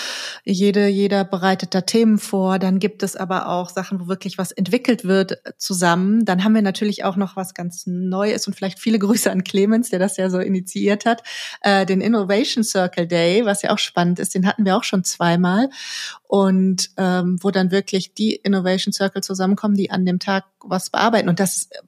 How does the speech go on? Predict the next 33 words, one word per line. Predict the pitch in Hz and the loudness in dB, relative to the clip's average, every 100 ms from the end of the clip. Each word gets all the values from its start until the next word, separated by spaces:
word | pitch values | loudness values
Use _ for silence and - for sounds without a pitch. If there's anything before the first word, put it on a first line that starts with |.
| _ | _
bearbeiten | - 214 233 - 185 | 0 2 2 2 0
wollen. | 175 185 196 | 2 2 0
Und | 185 | -2
das | 185 | -4
ist | 202 | -2
ja | 180 | 0
auch | 208 220 | 0 0
ganz | 175 180 180 | 0 0 0
viel | 190 | -2
gemeinsam, | 175 175 170 170 175 | 0 2 2 0 0
ein | 170 | 0
gemeinsamer | 175 180 180 190 190 190 | 0 2 2 2 2 0
Start, | - 170 170 170 | 0 2 2 0
die | - | 0
Ergebnisse | 202 170 175 185 175 | 0 0 0 -2 -2
vorzustellen, | - 175 175 - 175 175 175 - - - - | -2 -2 -2 -4 0 2 0 -6 -10 -12 -2
vielleicht | 196 190 196 - | 2 2 2 -2
auch, | 185 185 - - | 0 0 0 -2
ähm, | 180 180 202 | 0 2 2
über | 214 196 | 0 2
Innovation | - 196 - _ 190 196 202 | 2 0 -2 _ 0 0 0
Circle | - 190 220 | 0 -2 2
hinweg | 214 185 175 - | 2 2 -2 -4
zu | - - | -4 0
arbeiten, | 170 175 170 170 170 - 185 180 175 - | 0 2 2 2 0 -2 -2 -2 -2 -4
ähm, | - - - 208 214 | -4 -6 -4 -6 -6
irgendwie | - 202 233 | -4 -2 0
ein | |
Socializing | 226 208 196 190 180 180 180 | 2 2 2 4 4 2 -2
teilzuhaben. | 180 180 180 175 175 | 0 -2 -2 -2 0
Das | 175 170 | -2 -4
ist | - | -6
natürlich | 180 - 180 170 | -6 -4 -6 -6